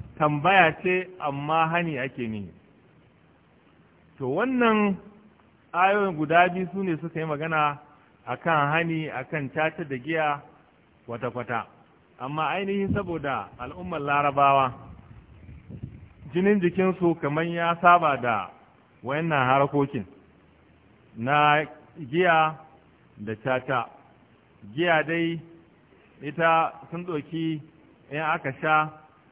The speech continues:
ana samun farin ciki, ana samun wartsakewa, a kawar da damuwa. Caca kuma,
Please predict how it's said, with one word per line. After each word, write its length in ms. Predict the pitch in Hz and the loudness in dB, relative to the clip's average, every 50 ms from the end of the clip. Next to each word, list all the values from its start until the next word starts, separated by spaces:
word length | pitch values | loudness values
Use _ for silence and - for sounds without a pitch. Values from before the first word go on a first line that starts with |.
| _ _ _ | _ _ _
ana 280 | 131 147 160 147 135 117 | -4 -2 0 0 -2 -2
samun 460 | 123 147 151 151 147 143 131 113 104 101 104 _ _ _ _ _ _ - _ - | -4 -4 -4 -4 -4 -6 -8 -10 -12 -14 -18 _ _ _ _ _ _ -20 _ -8
farin 260 | 139 147 151 151 147 - | -6 -4 -4 -4 -6 -8
ciki, 260 | 165 156 - - - - _ _ _ _ _ _ _ _ _ _ _ _ _ _ _ _ _ _ _ _ _ _ _ _ _ _ _ _ _ _ _ _ - - - | -10 -12 -12 -16 -20 -20 _ _ _ _ _ _ _ _ _ _ _ _ _ _ _ _ _ _ _ _ _ _ _ _ _ _ _ _ _ _ _ _ -20 -16 -8
ana 260 | 127 139 151 147 135 - | -6 -2 0 0 0 2
samun 320 | 147 147 156 156 151 143 131 | 2 2 2 2 2 -2 0
wartsakewa, 680 | 123 151 151 - 143 131 - - 147 135 123 107 90 - - - - - - - - - - - - - - - - - - _ - - - - - - - - - - - - - | 0 0 -2 -2 -8 -12 -10 -6 -4 -2 -2 -2 -4 -6 -12 -20 -20 -18 -18 -16 -16 -16 -16 -18 -18 -20 -20 -20 -20 -20 -20 _ -20 -20 -18 -16 -16 -16 -18 -18 -20 -20 -20 -18 -14
a 100 | 117 117 | -14 -14
kawar 320 | - - 156 156 160 156 143 | -4 0 0 0 0 0 -2
da 80 | 143 131 | -6 -4
damuwa. 520 | 117 113 110 110 117 123 123 120 113 104 - - - - - _ _ _ _ _ _ _ _ _ _ _ _ _ _ _ _ _ _ _ _ - | -2 -2 -2 -2 -2 -2 -2 -2 -2 -4 -8 -16 -20 -20 -20 _ _ _ _ _ _ _ _ _ _ _ _ _ _ _ _ _ _ _ _ 0
Caca 300 | 143 151 160 156 175 170 | 0 0 2 0 -2 -6
kuma, 500 | - - 175 170 170 170 170 165 160 | -4 -4 -4 -2 0 0 0 0 -2